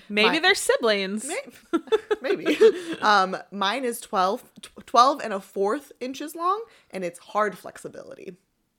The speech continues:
Speaker 1: What is hard flexibility? That's an
Speaker 2: Like, it's,
Speaker 1: oxymoron.
Speaker 2: it's, it's, it's stiff,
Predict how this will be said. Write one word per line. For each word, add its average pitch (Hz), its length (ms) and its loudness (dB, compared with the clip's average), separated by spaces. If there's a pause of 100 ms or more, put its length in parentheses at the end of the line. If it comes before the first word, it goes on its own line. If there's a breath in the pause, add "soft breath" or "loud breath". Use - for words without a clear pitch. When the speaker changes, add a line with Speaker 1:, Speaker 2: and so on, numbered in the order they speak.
(1120)
Speaker 1:
What 285 140 -2
is 349 80 -8
hard 254 420 4
flexibility? 208 680 2
That's 185 260 -2
an 160 40 -2
Speaker 2:
Like, 247 160 4
it's, 254 100 4
Speaker 1:
oxymoron. 196 520 2
Speaker 2:
it's, - 300 -2
it's, 339 80 0 (100)
it's 403 120 -4
stiff, - 480 -4